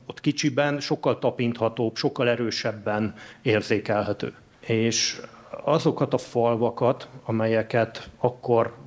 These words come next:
vizsgáltam, közülük nagyon sokat besoroltak a háromszáz legszegényebb magyar település érintő programba. Az egyik kis településen a, a könyvtárban találtam egy, ö,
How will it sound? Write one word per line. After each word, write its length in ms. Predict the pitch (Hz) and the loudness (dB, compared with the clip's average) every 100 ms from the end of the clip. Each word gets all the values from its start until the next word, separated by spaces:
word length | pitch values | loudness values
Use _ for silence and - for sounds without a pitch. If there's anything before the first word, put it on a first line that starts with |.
| 113 | -2
vizsgáltam, 960 | 131 123 123 113 107 - 123 143 131 - | 0 0 0 2 0 2 2 2 0 -4
közülük 360 | - 160 147 123 | 0 2 2 0
nagyon 220 | 143 123 | 0 -2
sokat 340 | - 131 120 110 | -2 -4 -4 0
besoroltak 760 | 120 - 110 104 104 - 104 | -2 0 0 2 0 0 0
a 60 | 110 | 2
háromszáz 640 | 107 107 104 - 107 95 | 2 0 -2 0 -2 0
legszegényebb 920 | 104 - 113 107 104 104 101 101 - | -4 -2 -2 0 0 2 0 -4 -12
magyar 580 | 120 104 101 101 101 - - - | -4 -2 0 2 0 -2 -10 -2
település 920 | 110 104 - 110 104 - - - - - - | 0 0 0 0 0 0 -2 -6 -10 -10 -2
érintő 440 | 113 110 104 117 | 0 0 0 0
programba. 760 | 123 113 110 110 107 135 - - - - | 2 0 2 0 2 2 0 -16 -12 -2
Az 60 | |
egyik 240 | 156 175 - | 0 0 0
kis 240 | 151 - | 0 0
településen 800 | 135 123 123 123 120 117 127 127 | 0 0 2 0 0 -2 -2 0
a, 200 | 117 110 110 - - - | 0 0 -2 -10 -14 -8
a 120 | - | -2
könyvtárban 1040 | 147 151 147 - 117 110 104 113 135 131 | 2 2 0 -2 -2 -2 0 0 2 0
találtam 720 | 131 123 113 110 - 117 139 135 | 2 2 2 -2 0 2 2 0
egy, 420 | 117 113 104 113 | 0 0 0 2
ö, 240 | 117 113 | 2 2